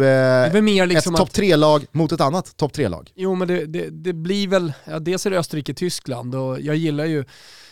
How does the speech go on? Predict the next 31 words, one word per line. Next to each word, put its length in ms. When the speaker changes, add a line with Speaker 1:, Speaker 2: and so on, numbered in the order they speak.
Speaker 1:
eh, 640
kontexten 680
i 160
alla 500
Österrike-Tyskland-möten, 1200
framförallt 340
landslag. 840
Eh, 220
och 180
speciellt 340
om 60
man 100
går 100
tillbaka 480
i 60
historien 880
med 440
Mattias 560
Sindelar. 720
Det 180
finns 260
ju 60
ett 80
Never 220
Forget-avsnitt, 920
eh, 680
o-, 160
om 180
honom 440
och, 360
eh, 160